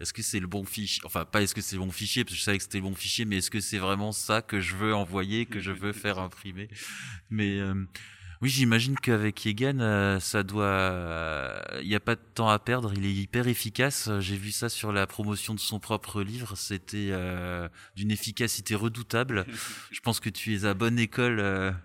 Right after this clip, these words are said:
Speaker 2: Voilà.
Speaker 1: avec lui.
Speaker 2: Absolument. Et de, je lui ai d'ailleurs dit, écoute, euh, n'hésite pas à me mettre la pression, parce que j'ai, euh, je, j'ai, j'ai, j'ai tendance à être relativement, euh,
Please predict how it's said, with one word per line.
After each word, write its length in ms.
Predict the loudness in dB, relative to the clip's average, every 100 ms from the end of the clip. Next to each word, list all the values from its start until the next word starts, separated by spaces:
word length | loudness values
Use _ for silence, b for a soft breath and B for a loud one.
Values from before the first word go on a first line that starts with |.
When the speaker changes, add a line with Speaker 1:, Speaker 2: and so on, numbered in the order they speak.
| _ -16
Speaker 2:
Voilà. 180 | -14 -14 B B
Speaker 1:
avec 340 | 0 2 0 -2
lui. 260 | -6 -8 -18 b b b b b -8
Speaker 2:
Absolument. 480 | 2 4 6 6 4
Et 140 | 0
de, 360 | 2 2 2 2
je 120 | 0
lui 180 | 0 0
ai 40 |
d'ailleurs 320 | 2 2 0 0
dit, 180 | 0 0
écoute, 380 | -2 -6 -2
euh, 480 | -4 -2 -4 -4 -4 -4 -6 -10 -18 -8
n'hésite 340 | -4 -4 -4 0
pas 80 |
à 20 | 2
me 100 | 4
mettre 240 | 4 0
la 60 | -4
pression, 560 | -6 -6 -4 -4 -4 -8
parce 160 | -14 -14
que 140 | -12
j'ai, 360 | -10 -8 -8 -10 -14 _ b b b b b b _
euh, 520 | -12 -10 -8 -8 -10 -14 -20 -20
je, 180 | -14 -14
j'ai, 280 | -10 -10 -8
j'ai, 340 | -8 -8 -8 -8
j'ai 180 | -8 -2
tendance 500 | 0 4 4 2 0
à 60 |
être 300 | 0 -4 -6
relativement, 1080 | -6 -2 -2 -2 -4 -4 -2 0 0 0 -2
euh, 260 | -4 -6